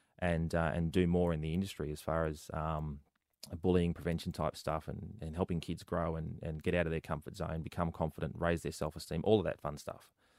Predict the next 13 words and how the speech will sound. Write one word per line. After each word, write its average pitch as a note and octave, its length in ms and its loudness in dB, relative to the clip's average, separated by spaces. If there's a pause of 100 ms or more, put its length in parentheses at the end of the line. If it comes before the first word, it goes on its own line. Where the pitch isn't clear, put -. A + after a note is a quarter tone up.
(500)
Um, F2+ 560 6 (160)
so G2+ 220 6
later G#2 280 12
on G2 80 12
in F2+ 100 6
life, F#2 360 8
uh, E2+ 300 4
you E2 80 0
know, E2 80 2
as F2 180 4
I F2+ 40 2
became F2 360 4
a, E2 260 2